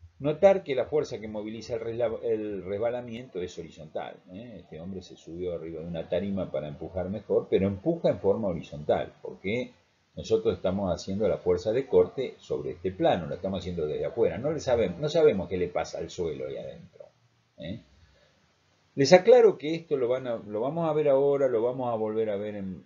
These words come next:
en mecan-, en rocas y suelos, cuando hablemos de resistencia de una discontinuidad. El tema de la dilatancia en realidad surgió en las rocas y después fue extendido a los suelos, y esta interpretación es muy similar a la interpretación que se da en el caso de las rocas.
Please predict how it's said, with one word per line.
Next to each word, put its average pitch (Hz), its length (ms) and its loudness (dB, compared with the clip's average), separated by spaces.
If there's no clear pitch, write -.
en 85 140 -12
mecan-, 95 300 -8
en 78 420 -12
rocas 101 380 -6
y 87 40 -14
suelos, 123 480 -2
cuando 82 240 -8
hablemos 92 320 -8
de 85 80 -8
resistencia 82 640 -12
de 90 80 -4
una 85 160 -8
discontinuidad. 80 800 -6
El 87 100 -6
tema 135 260 0
de 107 120 2
la 95 100 4
dilatancia 104 720 2
en 101 80 -6
realidad 123 360 0
surgió 98 600 -6
en 90 140 -2
las 82 120 -4
rocas 80 540 0
y 143 60 -4
después 147 380 2
fue 110 200 4
extendido 92 600 -4
a 78 60 0
los 71 180 -6
suelos, 101 460 4
y 110 120 -2
esta 131 160 -2
interpretación 98 760 -2
es 90 80 -2
muy 123 240 -6
similar 80 460 -6
a 80 60 -6
la 78 60 -10
interpretación 82 600 -10
que 76 140 -10
se 73 180 -8
da 80 300 -4
en 69 120 -10
el 78 120 -12
caso 71 280 -6
de 67 80 -4
las 60 160 -4
rocas. 50 480 -8